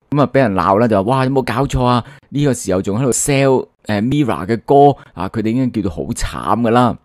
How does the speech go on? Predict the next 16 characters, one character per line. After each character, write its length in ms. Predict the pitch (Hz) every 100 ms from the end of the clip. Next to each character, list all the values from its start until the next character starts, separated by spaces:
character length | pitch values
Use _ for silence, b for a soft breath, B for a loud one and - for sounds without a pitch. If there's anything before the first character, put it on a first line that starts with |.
| -
噉 120 | 208
點 180 | 180 190
解 280 | 180 185 - _
大 140 | - 120
家 140 | 156
叫 100 | 143
做 220 | 123 117 117
一 140 | 170
面 320 | 143 120 117
倒 100 | 113
係 140 | 123 127
咁 120 | 147
狂 420 | - 82 80 80
鬧 280 | 90 62 92
佢 180 | 92 101
啦？ 220 | 120 120